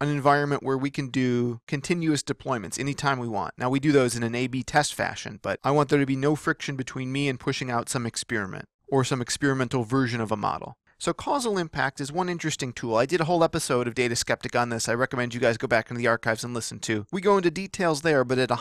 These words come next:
high level, causal impact uses historical data to make some predictions, and at the time some intervention happens or some change or, like, a model release,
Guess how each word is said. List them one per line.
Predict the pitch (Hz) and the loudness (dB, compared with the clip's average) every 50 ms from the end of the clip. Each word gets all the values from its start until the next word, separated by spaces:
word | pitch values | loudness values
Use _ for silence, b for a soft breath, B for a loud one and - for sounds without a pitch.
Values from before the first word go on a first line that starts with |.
| - | 2
high | 185 220 220 | 2 2 4
level, | 170 123 110 107 98 95 - - b b b b b b | 4 4 2 2 0 -4 -6 -8 b b b b b b
causal | b - - 208 190 180 180 175 | b -2 0 2 2 2 0 0
impact | 175 165 - 165 147 147 - 156 | -2 -2 0 0 -2 0 -2 -4
uses | 151 139 143 139 - | -4 -2 -2 -2 -2
historical | - 127 - - - 170 185 185 180 - 156 | -2 -4 -4 -4 -2 -2 -2 -2 -2 -2 -2
data | 127 120 101 104 104 120 | 0 0 0 0 0 -2
to | - - 131 | -4 -6 -6
make | 135 131 123 - | -4 -4 -2 -2
some | - 135 117 | -4 -6 -6
predictions, | - - 110 127 120 - - - 90 98 120 - - _ _ _ _ _ _ _ | -8 -6 -4 -4 -2 -2 -4 -8 -8 -8 -10 -14 -16 _ _ _ _ _ _ _
and | - 160 156 151 | -4 -2 -2 0
at | 147 135 | -2 -4
the | 139 | -6
time | - - 147 190 190 185 - | -8 -8 -6 -4 -4 -4 -2
some | - 180 165 165 | -2 -2 -2 -2
intervention | - 175 170 160 131 139 147 143 - - 117 | -2 -2 -2 0 0 0 0 0 -2 -6 -8
happens | 110 - 104 104 - - 120 113 123 | -6 -6 -6 -6 -6 -8 -8 -8 -8
or | 113 | -8
some | - - 117 110 | -8 -8 -10 -10
change | - - - 101 95 104 117 135 139 | -8 -8 -6 -6 -6 -6 -8 -8 -6
or, | 131 | -6
like, | 113 107 - - | -6 -4 -4 -4
a | |
model | 107 110 131 147 147 135 117 | -2 2 2 4 4 2 0
release, | 107 98 87 85 92 127 - - - | -2 -4 -6 -6 -8 -8 -8 -10 -12